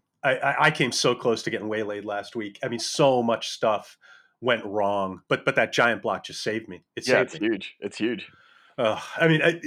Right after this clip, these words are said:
Speaker 1: how many, I, I think, what, two out of the last four weeks by five o'clock,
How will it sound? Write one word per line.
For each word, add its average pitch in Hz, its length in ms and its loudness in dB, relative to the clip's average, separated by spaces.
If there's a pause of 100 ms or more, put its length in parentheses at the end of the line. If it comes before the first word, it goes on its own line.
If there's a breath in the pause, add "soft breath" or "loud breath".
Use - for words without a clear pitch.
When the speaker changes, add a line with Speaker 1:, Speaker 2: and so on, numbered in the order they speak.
(160)
Speaker 1:
how 175 240 6
many, 214 320 2
I, 156 160 4
I 160 60 2
think, 170 240 -2
what, 143 260 2
two 196 260 0
out 190 120 6
of 165 40 -4
the 135 80 4
last 131 280 2
four 143 280 2
weeks 110 540 -4 (680 soft breath)
by 127 260 4
five 143 300 6
o'clock, 127 580 2